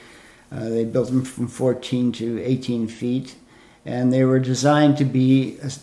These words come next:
tenders for the sailing oyster boats in, uh, Showwater Bay, which is now called Willapa Bay, uh, Long Beach Peninsula.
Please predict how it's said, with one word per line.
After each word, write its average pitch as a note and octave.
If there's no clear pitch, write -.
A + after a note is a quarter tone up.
tenders D#3
for C3
the B2
sailing C#3
oyster C#3
boats G2+
in, A2
uh, A2
Showwater A2
Bay, C#3
which A2+
is A2+
now A2
called A2+
Willapa G#2+
Bay, -
uh, G2+
Long B2+
Beach B2+
Peninsula. A2